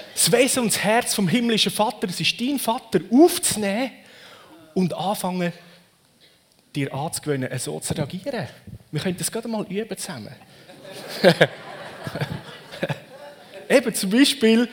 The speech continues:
so die Aussage: „Das Leben ist ungerecht.“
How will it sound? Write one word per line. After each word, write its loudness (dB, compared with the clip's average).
so 8
die -2
Aussage: 4
„Das -2
Leben 10
ist 6
ungerecht.“ 8